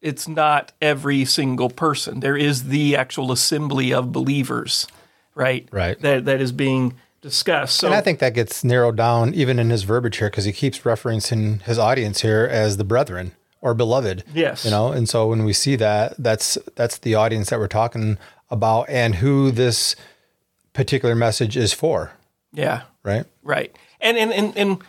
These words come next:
Speaker 1: not to go further in this, but we've discussed this before, especially as it relates to John chapter ten. We've used John chapter ten a lot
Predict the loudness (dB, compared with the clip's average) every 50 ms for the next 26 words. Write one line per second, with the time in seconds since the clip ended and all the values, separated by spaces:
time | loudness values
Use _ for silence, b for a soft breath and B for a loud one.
0 | B B B B B -12 -6 0 0 0 0 -2 -4 -2 -2 -2 -2 0 0 0
1 | 0 2 0 -2 0 -2 -2 0 0 -2 -2 -4 -6 -8 -4 -4 -4 -2 0 0
2 | 0 0 0 -2 -4 -2 -4 -4 -2 -2 -2 -2 0 0 2 2 2 2 0 -2
3 | -2 -2 0 0 0 -2 -2 0 -2 0 0 0 0 -2 -4 -6 -6 -4 0 0
4 | 2 2 0 0 -2 -2 -2 -4 -4 -6 -10 -10 -8 -6 -4 -2 0 0 0 0
5 | 0 0 0 0 0 0 -2 -2 0 0 0 0 0 -2 -2 -4 -4 -4 -6 -18
6 | -18 _ -6 -2 0 0 0 0 0 2 2 4 4 4 2 0 -4